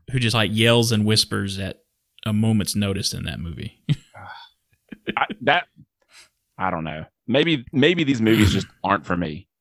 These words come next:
Speaker 2: Maybe that's what it is now. But
Speaker 1: Yeah.
Speaker 2: like you said, hey, the box office and the reviews all say the same thing. Just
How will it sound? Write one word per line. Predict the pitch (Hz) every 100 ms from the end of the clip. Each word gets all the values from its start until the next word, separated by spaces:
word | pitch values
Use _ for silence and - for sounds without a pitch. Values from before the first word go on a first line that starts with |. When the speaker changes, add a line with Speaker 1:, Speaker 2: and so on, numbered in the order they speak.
| _ _
Speaker 2:
Maybe | 107 120
that's | 107 107 104
what | 107
it | 98
is | 95
now. | 98 92
But | 85 98 - _
Speaker 1:
Yeah. | 127 131
Speaker 2:
like | 127 143
you |
said, | 147 214 185 -
hey, | 131 131
the | 98
box | 90 110 131 143
office | 135 135 131 90
and |
the | 101
reviews | 98 117 139 101 90 _
all | 107 120 127 120 110 104 107 _ _ _ _ _ _ _
say | - 107 113
the | 101
same | - 104 92
thing. | 104 92 80 -
Just | - 92 -